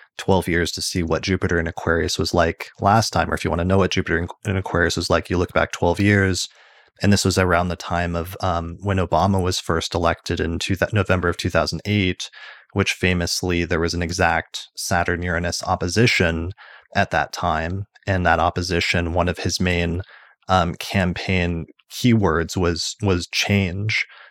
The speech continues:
And that it ended up being, like, the change election where that theme of change and, like, Uranus ended up dominating,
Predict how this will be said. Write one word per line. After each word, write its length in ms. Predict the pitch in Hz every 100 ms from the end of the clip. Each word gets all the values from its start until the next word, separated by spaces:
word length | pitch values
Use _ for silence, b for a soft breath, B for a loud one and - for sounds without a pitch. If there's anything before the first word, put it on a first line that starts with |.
| _ -
And 140 | 92
that 160 | 82 85
it 100 | 85
ended 240 | 87 87
up 140 | 85 -
being, 260 | 90 87
like, 200 | 80 -
the 80 | 78
change 420 | - 98 95 92
election 600 | 82 80 82 - 87 87
where 100 | 85
that 260 | 85 80 -
theme 320 | - 98 92
of 160 | 90 -
change 520 | - 92 87 87 -
and, 100 | 85
like, 160 | 85
Uranus 520 | 98 95 87 85 - 95
ended 200 | 87 85
up 140 | -
dominating, 640 | 92 85 85 87 87 90